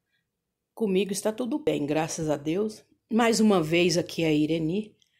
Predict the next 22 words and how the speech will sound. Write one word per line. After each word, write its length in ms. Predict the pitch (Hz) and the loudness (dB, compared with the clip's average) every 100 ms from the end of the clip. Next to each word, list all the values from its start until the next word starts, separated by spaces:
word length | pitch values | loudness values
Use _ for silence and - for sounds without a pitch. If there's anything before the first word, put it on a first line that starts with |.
| _ - | _ -14
Estou 180 | - 180 | -4 0
passando 540 | 170 165 - 180 165 | 2 2 2 2 2
neste 260 | 156 156 - | 2 0 -2
momento 480 | 220 202 185 214 214 | -2 0 0 0 0
para 200 | 185 160 | -2 0
deixar 340 | 156 - 160 | -2 -2 0
a 80 | 156 | -2
dica 340 | 147 214 240 | -2 -4 -4
de 140 | 214 180 | -2 -2
hoje. 300 | 143 - _ _ - _ - | -2 -6 _ _ -20 _ -4
Neste 260 | 180 202 | -2 0
momento 460 | 220 214 190 196 190 | 2 4 4 2 2
eu 100 | 180 | 2
estou 320 | 180 - 180 | 0 -2 -2
preparando 960 | 175 226 233 - 170 160 202 226 180 - | 0 -2 -2 0 2 2 2 2 0 -2
o 120 | - | -4
bolinho 560 | 180 196 185 220 277 269 | 0 2 2 2 2 0
de 140 | 240 | 0
arroz 680 | 247 175 190 202 226 220 - _ _ _ _ | 0 0 2 4 2 -2 -8 _ _ _ _
com 140 | - 208 | 0 2
arroz 300 | 196 202 202 | 4 2 2
amanhecido. 1040 | 208 208 262 294 - 180 175 147 135 139 | 2 4 2 0 0 2 2 0 -4 -12